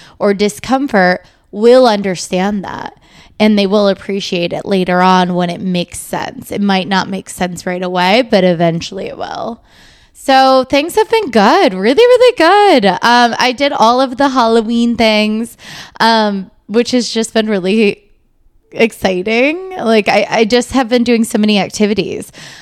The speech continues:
um, and just activities as a whole. I feel like I've been, like, go, go, go, but in a positive way, not, like, burning myself out or feeling exhausted. Just, I haven't been wanting to, like, sit around. Like, fall, I've just been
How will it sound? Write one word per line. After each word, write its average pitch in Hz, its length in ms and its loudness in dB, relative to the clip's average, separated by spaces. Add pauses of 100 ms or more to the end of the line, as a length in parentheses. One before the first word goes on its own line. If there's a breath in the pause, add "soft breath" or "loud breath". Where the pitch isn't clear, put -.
(160 loud breath)
um, 208 540 0 (140)
and 262 140 2
just 330 140 -4
activities 294 520 0
as 220 180 2
a 202 80 4
whole. 170 480 0
I 220 120 0
feel 214 200 -2
like 240 160 -2
I've 277 100 0
been, 285 120 -2
like, 294 180 -4
go, 190 140 2
go, 196 180 0
go, 180 200 0
but 208 200 0
in 269 180 4
a 285 60 2
positive 202 560 -4
way, 175 160 -4
not, 170 260 -6
like, 202 220 -2
burning 185 300 -4
myself 180 420 0
out 175 280 2
or 202 120 -6
feeling 185 340 -4
exhausted. 185 800 -2 (380 loud breath)
Just, 226 240 0
I - 100 -2
haven't 262 380 -2
been 370 180 -2
wanting 220 320 2
to, 226 100 -8
like, 202 160 -4
sit - 240 -2
around. 185 760 0
Like, 202 160 -6
fall, 220 560 2
I've 202 220 -2
just - 260 -10
been 185 320 0